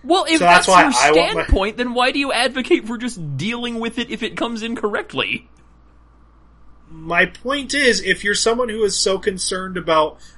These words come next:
Speaker 2: about, about inconveniencing the person who's making your food,
Speaker 1: Yes.
Speaker 2: then don't, don't order anything.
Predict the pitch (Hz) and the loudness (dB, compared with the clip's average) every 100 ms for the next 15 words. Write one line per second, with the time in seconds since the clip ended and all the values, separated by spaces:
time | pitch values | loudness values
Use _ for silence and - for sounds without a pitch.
0 | - 147 - 143 139 143 - - - - | -10 -6 2 4 4 2 -6 -8 -8 -12
1 | - - - - - - - - - 139 | -20 -20 -20 -20 -20 -20 -20 -20 -12 -4
2 | 147 151 165 190 165 143 151 165 165 - | -4 -2 -4 -4 -6 -6 -8 -8 -6 -6
3 | 160 156 156 147 156 147 139 135 - 139 | -4 -6 -6 -8 -8 -10 -10 -12 -14 -16
4 | 131 - - 254 175 139 143 - - - | -16 -14 -6 2 2 2 -6 -14 -20 -20
5 | - 127 123 92 165 185 214 214 165 147 | -18 -4 -2 -2 0 2 2 -2 -10 -4
6 | 180 190 190 170 165 165 170 170 147 131 | -4 -4 -2 -2 0 -2 -2 -4 -8 -8
7 | 113 107 | -10 -12